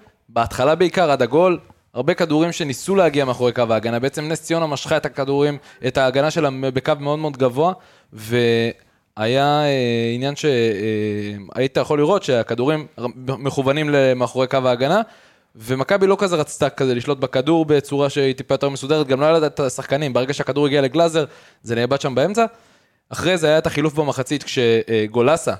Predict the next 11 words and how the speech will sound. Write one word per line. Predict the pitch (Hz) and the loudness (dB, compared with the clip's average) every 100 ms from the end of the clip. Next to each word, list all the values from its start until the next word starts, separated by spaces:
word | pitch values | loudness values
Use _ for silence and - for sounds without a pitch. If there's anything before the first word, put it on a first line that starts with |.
| - | -8
שהוא | - 104 | -16 -10
שש | 151 147 | -6 -2
הרבה | 120 104 117 | -4 -2 2
יותר | 165 165 110 | 2 2 -2
יצירתי | - 104 98 110 | -4 -6 -6 -8
מגלאזר, | 104 107 101 104 143 - _ _ _ | -8 -4 -4 -4 -6 -10 _ _ _
אה, | 104 107 101 | -2 0 -2
קיבל | 123 113 143 | -4 0 2
את | 147 | 2
המושכות | 139 120 113 - 131 | 0 -2 -4 -8 -2
במרכז, | 127 120 110 151 147 135 | -2 -2 -2 0 0 0